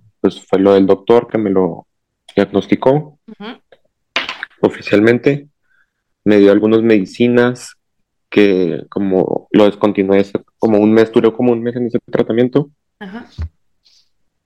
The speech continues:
Speaker 1: Y luego, pues, ya, o sea, no, no noté ninguna mejoría y abandoné por completo el tratamiento pensando que no me iba a beneficiar nada. Entonces,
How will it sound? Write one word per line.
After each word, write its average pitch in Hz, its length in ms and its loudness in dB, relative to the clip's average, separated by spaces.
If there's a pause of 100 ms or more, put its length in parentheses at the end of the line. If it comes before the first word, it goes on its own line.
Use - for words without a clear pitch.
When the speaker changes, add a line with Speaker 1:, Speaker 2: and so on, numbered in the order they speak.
(420)
Speaker 1:
Y 101 140 0
luego, 95 880 -2 (400)
pues, 98 160 0
ya, 139 400 2
o - 100 -4
sea, 104 240 -2 (260)
no, 104 360 2
no 113 140 2
noté 123 220 0
ninguna 131 340 0
mejoría 127 440 0
y 110 160 0
abandoné 98 440 -4
por - 200 -10
completo 104 600 0
el - 180 -4
tratamiento 104 520 -6
pensando 90 460 -8
que 95 140 -6
no 90 360 -6 (680)
me 98 120 2
iba 98 160 4
a 101 40 4
beneficiar 95 520 0
nada. 113 360 0 (2000)
Entonces, - 840 -4